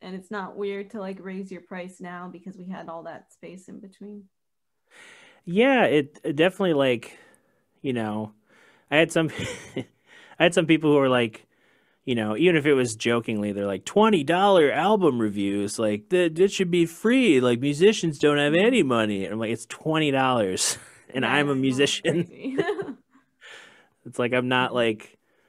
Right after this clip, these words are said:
Speaker 2: you know, I'm not like, "Hey, welcome to Amazon. We're gonna pay you this much. Oh, and your uniform's eighty dollars, and you need an employee tote bag for a hundred." Like,
Speaker 1: Yeah.
Speaker 2: you know, I don't know what they charge, but,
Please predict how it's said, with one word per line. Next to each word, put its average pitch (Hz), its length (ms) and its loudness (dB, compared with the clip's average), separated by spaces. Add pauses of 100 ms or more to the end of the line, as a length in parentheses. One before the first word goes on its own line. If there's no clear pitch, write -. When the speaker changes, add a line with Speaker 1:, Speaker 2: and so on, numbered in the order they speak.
(380)
Speaker 2:
you 120 120 -4
know, 98 340 -2
I'm 127 160 0
not 123 320 0 (500)
like, 120 140 -2
"Hey, 190 180 4
welcome 170 440 4
to 160 440 4
Amazon. 127 720 2
We're 120 120 0
gonna 143 180 -2
pay 139 280 0
you 131 500 2
this 131 340 0
much. 117 520 -2
Oh, 147 220 6
and 123 280 0
your 127 200 2
uniform's 139 960 0 (140)
eighty 131 320 2
dollars, 123 720 2
and 110 440 -4
you 117 260 -2
need 120 220 0
an 120 140 0
employee 120 720 0
tote 117 340 -2
bag 117 400 0
for 117 140 -6
a 110 80 -2
hundred." 120 380 -6
Like, 107 340 -4 (880)
Speaker 1:
Yeah. 170 160 -20
Speaker 2:
you 113 80 -4
know, 92 300 -6
I 101 80 -6
don't 107 140 -2
know 92 100 -6
what 87 120 -8
they 85 100 -6
charge, 87 520 -10
but, 85 220 -8